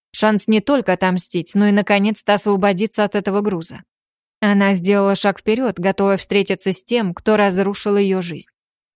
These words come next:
Но если он здесь, на празднике, в кругу семьи и самых близких, значит, она была права. Клан Гризли виноват в смерти её родителей.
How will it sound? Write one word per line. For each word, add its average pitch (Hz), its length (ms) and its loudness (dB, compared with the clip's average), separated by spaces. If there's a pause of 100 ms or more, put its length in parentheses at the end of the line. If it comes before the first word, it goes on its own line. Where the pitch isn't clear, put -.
(260)
Но 214 280 2
если 196 440 0
он 202 180 0
здесь, 185 460 -2
на 196 160 0
празднике, 185 640 -2
в - 80 -8
кругу 214 300 2
семьи 214 360 0
и 220 40 2
самых 196 360 0
близких, 208 560 -4 (240)
значит, 190 560 0
она 190 240 2
была 190 300 2
права. 196 500 -2 (500)
Клан 220 340 2
Гризли 208 380 2
виноват 220 560 0
в - 80 -14
смерти 202 480 -2
её 190 140 2
родителей. 180 720 -4